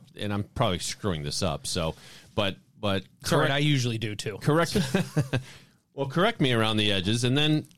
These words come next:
Speaker 1: and then tell us why you like doing this, 'cause it, it is a different spin on business that I think most people wouldn't have, it wouldn't occur to them, you know?
Speaker 2: Yeah. So,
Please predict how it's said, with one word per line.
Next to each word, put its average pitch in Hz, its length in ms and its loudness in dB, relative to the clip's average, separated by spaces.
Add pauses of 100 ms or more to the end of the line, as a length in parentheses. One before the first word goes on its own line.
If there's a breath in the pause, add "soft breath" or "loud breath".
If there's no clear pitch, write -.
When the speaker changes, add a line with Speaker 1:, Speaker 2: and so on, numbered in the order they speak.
(120)
Speaker 1:
and 127 140 -2
then 147 120 0
tell 160 220 -2
us 156 180 -2
why 131 180 -2
you 127 280 0
like 127 220 2
doing 123 240 4
this, 76 160 -4
'cause 90 200 -2
it, 95 120 -2 (120)
it 104 120 -2
is 95 240 0
a 95 460 2 (120)
different 123 320 -2
spin 120 320 -2
on 85 140 0
business 92 340 -2
that 85 140 -2
I 85 100 -2
think 92 180 -4
most 90 260 0
people 87 260 -4
wouldn't 82 240 0
have, 71 100 -4 (240)
it - 140 -14
wouldn't 104 240 -2
occur - 280 -4
to 82 80 -6
them, 58 220 -12 (180)
you - 100 -8
know? 156 40 4
Speaker 2:
Yeah. 139 300 0
So, 175 320 -2